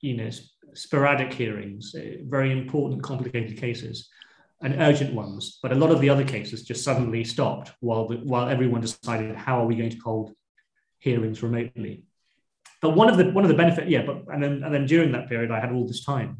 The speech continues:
um, um, extra time, and then now, now it's, it's gone back. Uh, w-, one of the benefits of,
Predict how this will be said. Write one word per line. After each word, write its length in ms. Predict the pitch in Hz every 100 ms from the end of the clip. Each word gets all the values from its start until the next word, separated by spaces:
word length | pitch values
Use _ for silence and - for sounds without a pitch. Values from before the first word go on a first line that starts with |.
| 113 127
um, 400 | 113 110 110 113 _ _ _ _ _ _ _ _ _ _ 127
um, 1000 | 117 117 113 113 113 113 110 110 - - _ _
extra 260 | 147 - 131
time, 440 | 123 107 110 113 -
and 120 | 123
then 140 | 123
now, 240 | 127 131 131
now 320 | 147 151 135
it's, 200 | 120 -
it's 320 | - - 147 -
gone 220 | 135 123
back. 420 | 143 107 - - 143
Uh, 100 | 131
w-, 180 | 143 -
one 200 | 160 190
of 80 | 170
the 80 | 165
benefits 560 | 170 170 170 120 -
of, 240 | 123 113